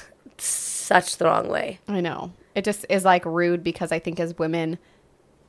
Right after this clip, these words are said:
Speaker 2: that's literally, like, the opposite of being
Speaker 1: Well,
Speaker 2: a feminist,
Speaker 1: I was
Speaker 2: is
Speaker 1: gonna
Speaker 2: to
Speaker 1: say
Speaker 2: discourage other women from what they're doing, and if they're, quote, busy, or if it's, quote, an actual job.
Speaker 1: So you're saying that being a stay-at-home mom's not an actual job just by saying that question.
Speaker 2: Yeah.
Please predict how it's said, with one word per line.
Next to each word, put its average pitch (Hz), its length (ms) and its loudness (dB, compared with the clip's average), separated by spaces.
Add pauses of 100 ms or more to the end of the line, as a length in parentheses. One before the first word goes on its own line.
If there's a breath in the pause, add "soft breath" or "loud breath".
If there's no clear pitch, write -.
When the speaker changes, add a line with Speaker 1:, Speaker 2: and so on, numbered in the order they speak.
(200)
Speaker 2:
that's - 400 -4 (100)
literally, 170 440 -2 (520)
like, - 300 -6 (200)
the - 120 0
opposite 190 400 -2
of 208 80 -2
being 254 100 12
Speaker 1:
Well, 277 100 12
Speaker 2:
a 240 40 4
feminist, 254 480 2
Speaker 1:
I 254 60 12
was 247 100 8
Speaker 2:
is 262 60 4
Speaker 1:
gonna 269 80 6
Speaker 2:
to 196 40 6
Speaker 1:
say 233 200 10
Speaker 2:
discourage 196 640 4
other 185 280 6
women 180 300 0
from 175 260 -4
what 170 180 -2
they're 160 140 0
doing, 165 300 -2
and 165 140 -2
if 160 160 -8
they're, 151 240 -2 (260 soft breath)
quote, 180 240 4
busy, 170 240 0
or 165 80 0
if 156 180 -6
it's, 160 160 -6
quote, - 340 2
an 170 120 -4 (100)
actual 156 480 2
job. 151 440 2 (160 loud breath)
Speaker 1:
So 240 320 8 (260)
you're 226 280 6
saying 220 460 10
that 190 140 4
being 190 140 4
a 190 60 6
stay-at-home 180 400 6
mom's 185 280 6
not 190 140 8
an - 60 2
actual 170 360 -2
job - 300 -2
just 190 160 6
by 202 140 12
saying 185 240 8
that 170 140 0
question. - 540 2
Speaker 2:
Yeah. 196 180 2